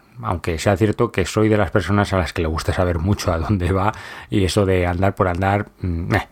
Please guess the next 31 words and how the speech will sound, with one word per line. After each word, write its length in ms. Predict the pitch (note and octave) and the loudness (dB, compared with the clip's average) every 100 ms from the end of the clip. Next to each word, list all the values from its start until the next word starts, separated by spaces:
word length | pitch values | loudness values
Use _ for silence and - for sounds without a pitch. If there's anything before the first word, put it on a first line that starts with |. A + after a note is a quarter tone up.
| - | -10
es 80 | - | 0
tontería. 440 | F#2 D#2 D2 - - - | 0 0 -4 -6 -14 -12
Si 160 | - A#2+ | -4 0
hay 120 | A#2+ | 0
que 160 | A2+ G#2+ | 2 2
ir, 140 | A2 | 2
se 140 | - F2+ | 0 0
va, 240 | E2 - _ - | 0 -4 _ -10
pero 180 | - F#2 | -4 -2
ir 80 | G#2 | 0
pa' 160 | E2 | -2
nada. 280 | D#2+ G2 - _ _ - - _ _ - | 0 -2 -4 _ _ -20 -20 _ _ -4
Pero 180 | B2 D#3 | 0 2
en 60 | |
este 220 | C#3+ C#3 | 2 0
caso 340 | C#3+ C#3 D#3 C#3+ | 0 0 0 0
estamos 380 | B2 A#2+ B2 A2 | 0 0 2 2
hablando 380 | A2+ A#2 A#2+ | 2 2 2
de 180 | A#2+ G#2 | 2 2
dar 160 | G#2 A2+ | 2 2
un 160 | A#2 | 2
paseo 640 | G#2+ G2+ - G#2+ A2 A2 F#2 | 0 -4 0 2 2 2 2
e 60 | |
ir 140 | F2+ F#2 | 2 2
a 220 | F#2 F2+ | 2 2
un 120 | F2 E2+ | 0 0
bar 160 | F2 | -2
a 60 | F2 | -2
tomar 260 | E2 D#2 | -4 -4
algo 240 | D#2+ E2 D#2 | -4 -4 -4
después. 500 | C#2+ - F2+ D2+ | -6 -2 -2 -2